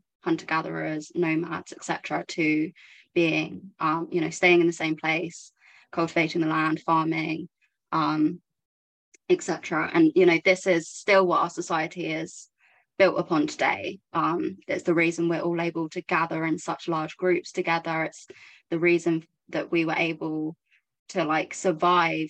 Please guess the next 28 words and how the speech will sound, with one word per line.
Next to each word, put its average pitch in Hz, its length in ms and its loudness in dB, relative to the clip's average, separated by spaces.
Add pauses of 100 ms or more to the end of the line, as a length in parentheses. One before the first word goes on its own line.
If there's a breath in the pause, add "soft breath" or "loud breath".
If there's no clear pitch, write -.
as 170 180 -2
a 165 60 -10
species. - 1120 -4
Um, 156 500 0 (540)
and 160 560 -2 (220)
her 180 260 0
being 170 260 2
linked 160 320 0
to 175 80 -4
that 160 340 0 (100)
also 175 320 -4
points 170 460 2
to, 170 240 -4
like, - 340 -10 (800)
the, 165 480 -4 (460)
the 190 80 2
more, 185 260 6
like, 175 300 0
gross 170 680 -4
outcomes 175 800 -8
of 156 160 -8
that 160 160 -4
agricultural 165 640 -8
revolution, 160 680 -6
like 165 280 -8 (200)
capitalism, - 680 -8
for - 140 -14
example. - 880 -10